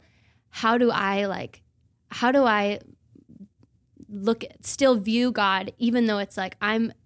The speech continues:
a part of this really painful thing. I'm walking through people that are dealing with it, but it's not happening to me.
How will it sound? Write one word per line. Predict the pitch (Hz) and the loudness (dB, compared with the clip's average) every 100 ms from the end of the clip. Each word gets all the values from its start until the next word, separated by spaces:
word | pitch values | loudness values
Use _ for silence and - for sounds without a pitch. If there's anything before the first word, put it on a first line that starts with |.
| _ | _
a | 208 | -16
part | - - 208 | -10 -2 0
of | 220 196 | 0 -4
this | 196 196 - - - 208 | -4 -4 -6 -10 -10 -4
really | 196 226 220 | 0 0 0
painful | - 208 208 202 | -2 -4 -4 -6
thing. | 208 190 | -4 -4
I'm | 190 | -2
walking | 190 190 - 202 | -2 -2 -4 -8
through | - 208 | -6 -6
people | - 208 196 | -6 -6 -6
that | 190 185 | -6 -8
are | |
dealing | 180 202 196 | -6 -6 -6
with | 196 180 | -8 -10
it, | - - - - _ | -12 -16 -20 -20 _
but | - | -2
it's | 240 262 | 0 0
not | 214 | -2
happening | 180 226 233 240 226 | -2 -4 -2 0 0
to | |
me. | 214 214 196 | 0 0 -2